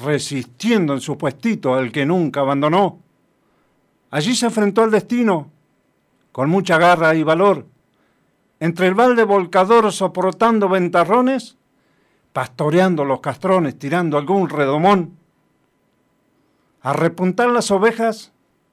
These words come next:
ella salía temprano, y en la llaga de su mano llevaba muchas heridas de esas mujeres sufridas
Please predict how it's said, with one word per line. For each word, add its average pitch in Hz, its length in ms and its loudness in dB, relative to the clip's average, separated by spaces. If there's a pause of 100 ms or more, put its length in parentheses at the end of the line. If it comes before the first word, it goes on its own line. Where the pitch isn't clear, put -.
(380)
ella 147 420 0
salía 156 480 -2
temprano, 160 720 -2 (960)
y 131 100 -8
en 165 100 0
la 180 80 2
llaga 233 380 2
de 196 100 2
su 180 160 -2
mano 226 300 2
llevaba 196 500 2
muchas 226 600 2
heridas 151 520 -2 (320)
de 185 220 2
esas 160 240 -2
mujeres 151 520 0
sufridas 151 600 -4